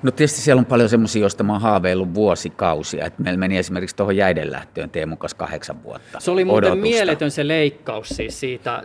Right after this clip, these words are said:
Speaker 2: Tota, siinä oli ne, äh,
Speaker 1: Teeri-,
Speaker 2: koiras-,
Speaker 1: teerien
Speaker 2: te-, teerit,
Speaker 1: soitin.
Speaker 2: joo, ne tappelee siinä ja sit aletaan leikkaa sitä jäiden lähtöä. Se oli, se oli hieno.
Speaker 1: Joo, mut näin
Speaker 2: <laughs>
Speaker 1: kevät, kevät kaikki tapahtuu, niinku, lomittain, et se on ehkä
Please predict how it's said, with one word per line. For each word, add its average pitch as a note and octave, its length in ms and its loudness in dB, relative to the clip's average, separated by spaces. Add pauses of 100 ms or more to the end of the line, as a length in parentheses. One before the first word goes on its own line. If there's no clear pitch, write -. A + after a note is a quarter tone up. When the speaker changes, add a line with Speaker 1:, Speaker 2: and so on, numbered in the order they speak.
Speaker 2:
Tota, B2+ 320 -6
siinä C#3 240 -2
oli C3+ 140 -2
ne, C3+ 260 -2
äh, - 80 -8 (760)
Speaker 1:
Teeri-, F2+ 240 4
Speaker 2:
koiras-, - 380 -8
Speaker 1:
teerien F3 400 4
Speaker 2:
te-, E3 80 4
teerit, D#3 280 2
Speaker 1:
soitin. - 160 -10
Speaker 2:
joo, D3 320 0
ne C3+ 160 -4 (220)
tappelee A#2+ 480 -6
siinä A#2 480 -8
ja A#2 160 -12
sit C3 260 -8
aletaan A2+ 400 -6
leikkaa A2 360 -12
sitä A2 320 -16 (120)
jäiden A2+ 340 -14
lähtöä. G#2+ 260 -16
Se A#2 120 -14
oli, A2 220 -10 (300)
se - 120 -8
oli C3 140 -6
hieno. A2 240 -10
Speaker 1:
Joo, C3 200 6
mut F3+ 140 4
näin C3 220 6
Speaker 2:
<laughs> D3 40 8
Speaker 1:
kevät, B2 280 6
kevät A#2 320 4
kaikki A2+ 240 2
tapahtuu, G#2 520 0
niinku, G#2+ 220 2
lomittain, F2+ 560 0
et - 80 -10
se F#2 100 -6
on F2+ 80 -4
ehkä E2 200 -8